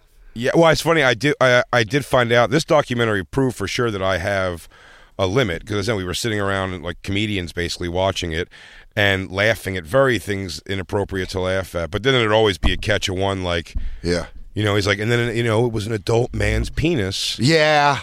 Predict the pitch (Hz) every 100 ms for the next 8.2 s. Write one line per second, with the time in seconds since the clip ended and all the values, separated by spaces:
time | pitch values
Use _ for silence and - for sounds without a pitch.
0 | - 120 131 135 147 147 135 165 151 147
1 | 147 131 143 147 120 117 107 - 123 92
2 | 104 80 78 80 82 76 71 67 67 65
3 | 65 95 113 101 76 64 120 139 120 151
4 | - - - 123 143 147 - 143 131 123
5 | 113 113 113 - 98 - 104 101 - 98
6 | 92 82 131 123 78 - - 90 87 -
7 | 78 78 78 117 110 160 151 - 139 113
8 | 92 -